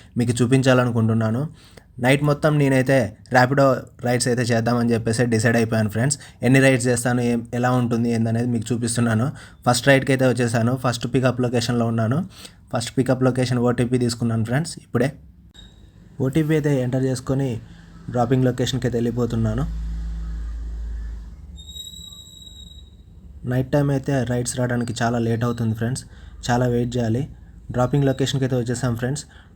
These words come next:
డ్రాపింగ్ లొకేషన్లో ఉన్నాం ప్రజెంట్. క్యూఆర్ కోడ్ జనరేట్ చేసి పేమెంట్ అయితే అయిపోయింది.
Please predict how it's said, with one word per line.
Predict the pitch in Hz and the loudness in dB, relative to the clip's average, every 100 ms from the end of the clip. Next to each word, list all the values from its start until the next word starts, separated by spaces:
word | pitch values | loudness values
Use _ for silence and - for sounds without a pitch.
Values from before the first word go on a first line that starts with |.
| - | -8
డ్రాపింగ్ | 120 120 131 127 | -4 -2 0 0
లొకేషన్లో | 131 123 127 127 127 110 - - - - - - - - - - - - - - - - | -2 -4 -2 0 -2 -4 -12 -20 -20 -20 -20 -20 -20 -20 -20 -20 -20 -20 -20 -20 -16 -6
ఉన్నాం | 120 120 117 117 | -2 -2 -2 0
ప్రజెంట్. | 110 117 113 131 - - - - - - - - - - - | 0 0 -2 -4 -8 -18 -20 -20 -20 -20 -20 -20 -20 -20 -2
క్యూఆర్ | 131 123 | 0 0
కోడ్ | 123 131 123 | 0 0 2
జనరేట్ | 120 123 123 | 0 0 -2
చేసి | 120 123 | -2 -2
పేమెంట్ | 120 120 120 | -2 -2 -2
అయితే | 117 120 113 | -2 -2 -2
అయిపోయింది. | 117 113 117 | -2 0 -2